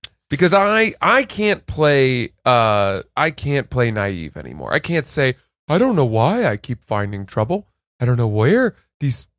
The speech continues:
people are getting so mad at me." And because it happens so much that at a point you have to just say, "Well, clearly I must be somewhat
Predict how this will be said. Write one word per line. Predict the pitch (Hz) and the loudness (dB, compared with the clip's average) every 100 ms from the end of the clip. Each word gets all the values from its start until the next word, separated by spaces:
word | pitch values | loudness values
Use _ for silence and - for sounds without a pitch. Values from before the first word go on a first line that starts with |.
| _ | _
people | 147 131 127 | 2 2 4
are | 120 | 2
getting | 113 107 107 | 4 2 0
so | 113 | -2
mad | 104 101 104 | 0 0 -2
at | |
me." | 139 170 - _ _ _ | -4 -8 -10 _ _ _
And | 139 139 | -2 -2
because | 151 175 160 | -2 0 2
it | 165 | 2
happens | 202 202 165 | 2 0 -4
so | - 185 | 0 2
much | 214 208 - | 2 0 -6
that | - 143 | 0 2
at | 139 131 | 2 -2
a | |
point | - 208 170 - | 0 2 2 0
you | 131 | 0
have | 131 127 | 0 0
to | 120 | -4
just | 117 110 | -6 -4
say, | - 110 | -2 -2
"Well, | 107 113 - _ _ - | 0 -2 -4 _ _ -14
clearly | - 202 170 123 113 | 0 2 4 2 4
I | 107 | 4
must | 113 110 107 - | 2 0 -4 -6
be | 117 - _ _ _ | -10 -10 _ _ _
somewhat | - 147 127 110 92 | -2 0 0 -2 -6